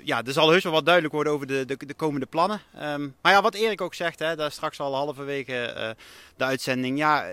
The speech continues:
we moeten ook denken aan, eh, aan, aan, aan een, een plan B, dat we ook weer gewoon een eigen vereniging worden.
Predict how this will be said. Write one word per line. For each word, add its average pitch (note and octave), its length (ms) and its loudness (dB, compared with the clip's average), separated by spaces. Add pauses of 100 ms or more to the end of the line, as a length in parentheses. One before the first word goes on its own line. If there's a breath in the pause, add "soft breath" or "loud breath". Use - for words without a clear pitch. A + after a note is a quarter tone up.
(560)
we D3 120 -2
moeten F3 260 -2
ook F3+ 200 -4
denken E3 320 -2
aan, D3+ 320 -2
eh, C#3 360 -6
aan, C3 440 -8
aan, C3+ 340 -10
aan C#3+ 160 -8
een, C#3+ 160 -8
een D3 180 -8
plan E3 260 0
B, D3 80 0 (140)
dat C#3 140 0
we C#3 100 -6
ook F#3 160 -6
weer E3 100 -2
gewoon D3 180 0
een D3 80 -4
eigen D#3 320 -4
vereniging C#3+ 480 -4
worden. G#2+ 240 -8